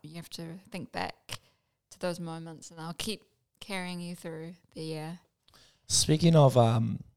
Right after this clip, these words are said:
Speaker 2: hard times, this episode and this podcast episode is about things we wish we knew before going to Takiura, before going back to kura, right? So I guess this is somewhat of a,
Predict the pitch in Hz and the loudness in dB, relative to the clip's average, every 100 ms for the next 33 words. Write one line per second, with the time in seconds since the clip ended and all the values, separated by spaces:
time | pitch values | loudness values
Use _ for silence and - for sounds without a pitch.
0 | - - 117 107 - 107 104 101 135 - | -18 2 4 6 4 2 2 -2 -4 -4
1 | - - _ _ - 135 - - - 120 | -6 -8 _ _ -2 0 2 4 6 8
2 | 135 170 185 120 120 - 120 - 120 113 | 6 4 -4 -2 -2 0 -2 -2 -4 -4
3 | 110 - 113 107 104 104 104 101 - _ | -2 0 -2 -4 -2 2 2 0 -8 _
4 | - - 147 165 165 143 135 117 135 - | -6 4 4 4 0 0 0 2 4 4
5 | 131 120 117 107 104 139 - _ _ _ | 2 0 0 0 -4 -8 -14 _ _ _
6 | _ _ _ _ _ 123 - 123 110 107 | _ _ _ _ _ -2 4 4 6 2
7 | 101 - 113 - 101 92 - _ _ _ | 0 -4 -8 -8 -10 -12 -16 _ _ _
8 | - - 127 117 107 95 - - 98 95 | -4 8 8 8 0 -4 -10 -10 -10 -8
9 | 101 135 _ _ _ _ _ _ - - | -10 -12 _ _ _ _ _ _ 4 10
10 | 135 127 117 - 127 143 160 - - - | 12 10 6 6 6 8 6 6 2 0
11 | - 135 147 143 156 143 135 127 123 123 | -2 0 4 6 6 8 8 8 8 6
12 | 117 110 110 | 6 4 0